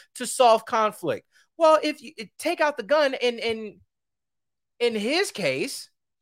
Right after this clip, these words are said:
he used a knife. In some other cases, they use screwdrivers, they use scissors, they use whatever. Hell, I've heard stories of people running their significant other over. So let's not blame the gun. Let's stop blaming the gun, start tackling these, these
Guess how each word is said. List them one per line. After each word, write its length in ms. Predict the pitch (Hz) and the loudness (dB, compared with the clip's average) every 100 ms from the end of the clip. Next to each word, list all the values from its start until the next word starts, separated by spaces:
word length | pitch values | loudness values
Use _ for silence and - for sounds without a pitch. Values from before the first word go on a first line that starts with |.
| _ | _
he 180 | 403 403 | 0 2
used 220 | 311 311 | 2 0
a 40 | 370 | 2
knife. 540 | 392 403 247 - - _ _ _ _ _ | 2 2 -2 -6 -20 _ _ _ _ _
In 120 | 302 320 | -6 -4
some 220 | 359 330 | -4 0
other 240 | 339 370 | 0 0
cases, 540 | 370 269 269 277 285 - _ _ | -4 -4 -4 -8 -12 -14 _ _
they 120 | 311 | -2
use 240 | 302 311 311 | 0 -2 -4
screwdrivers, 760 | - 330 330 262 208 139 131 | -2 -2 2 6 6 6 0
they 100 | 262 | -2
use 240 | 285 311 - | -2 -6 -8
scissors, 420 | 320 302 214 151 | -8 -8 -8 -4
they 120 | 262 | -4
use 240 | 294 294 | -4 -4
whatever. 520 | 233 254 320 339 339 - - - | -2 0 0 0 -4 -4 -16 -6
Hell, 260 | 349 320 - | 0 2 2
I've 160 | 302 | 0
heard 180 | 269 233 | 2 0
stories 380 | - 254 247 233 | 0 4 4 4
of 120 | 226 | -2
people 320 | 285 285 196 120 | -4 -2 -2 0
running 420 | 151 320 302 269 | 6 6 6 -2
their 140 | 247 254 | 0 0
significant 520 | 262 262 254 269 - | -2 -8 -6 -6 0
other 360 | 254 240 240 233 | 2 4 2 6
over. 380 | 320 240 107 - _ - | 4 2 -8 -14 _ -6
So 160 | 285 | -4
let's 340 | 262 302 - - | 2 0 0 0
not 260 | 311 233 | 0 0
blame 300 | 170 214 202 | -2 -2 -2
the 100 | 185 | -6
gun. 440 | 143 160 113 80 - _ _ _ _ _ _ _ _ | 0 0 0 -4 -20 _ _ _ _ _ _ _ _
Let's 200 | 208 233 | -4 -2
stop 360 | - 302 330 320 | 0 4 4 4
blaming 280 | 302 285 269 | 2 2 -2
the 80 | |
gun, 340 | 208 175 165 160 _ _ | -6 -2 -2 -4 _ _
start 400 | - - 269 285 | -10 0 2 2
tackling 560 | 262 240 240 226 208 202 | 0 -2 -2 -6 -8 -8
these, 240 | 190 160 | -10 -10
these 240 | 180 196 | -10 -10